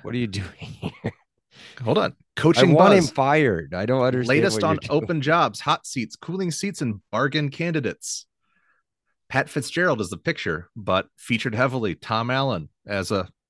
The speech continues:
Speaker 2: looming potential job opening.
Speaker 1: Why haven't we talked about Pat Fitzgerald coming?
Speaker 2: Oh,
Speaker 1: He was
Speaker 2: God.
Speaker 1: probably not allowed in the Big Ten anymore.
Speaker 2: Yeah, and David Braun is fantastic at Northwestern. Oh, my God. Um, that guy should probably win Big Ten Coach of the Year.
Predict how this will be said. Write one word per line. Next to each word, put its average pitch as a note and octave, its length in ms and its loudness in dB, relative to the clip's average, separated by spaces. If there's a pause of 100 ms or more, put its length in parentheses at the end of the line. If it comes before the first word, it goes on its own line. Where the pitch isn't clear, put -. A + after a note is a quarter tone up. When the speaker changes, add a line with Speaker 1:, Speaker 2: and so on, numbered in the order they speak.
(120)
Speaker 2:
looming C3 420 2
potential A#2 360 -4
job A2 260 -2
opening. D#2 360 -8
Speaker 1:
Why F#2+ 140 -4
haven't B2 140 -2
we C#3 80 -2
talked A2 300 -4
about F2+ 180 -4
Pat F2 220 -8
Fitzgerald F2+ 680 -4
coming? E2 300 -8
Speaker 2:
Oh, F#2+ 60 -2
Speaker 1:
He F#2+ 60 2
was E2+ 100 0
Speaker 2:
God. C#2+ 160 -8
Speaker 1:
probably F2 220 -2
not E2 160 0
allowed D#2+ 340 0
in E2 80 -6
the D#2 80 -12
Big D#2+ 180 -8
Ten D#2+ 240 -6
anymore. D#2 340 -10
Speaker 2:
Yeah, - 140 -12 (100)
and F2 220 -2
David B2 280 0 (220)
Braun F#2+ 300 0
is C#2 160 -8
fantastic E2+ 600 -4
at - 60 -8 (120)
Northwestern. E2+ 560 -2
Oh, F2 60 0
my D#2 160 -6
God. - 280 -2 (440)
Um, D#2 420 -2 (360)
that F#2 120 -4
guy C#2 160 -2
should - 260 -6 (120)
probably C#2 220 0
win D2+ 220 -2
Big G2 180 0
Ten F#2 140 -2
Coach - 200 -4
of - 60 -4
the F#2+ 60 2
Year. F2+ 200 0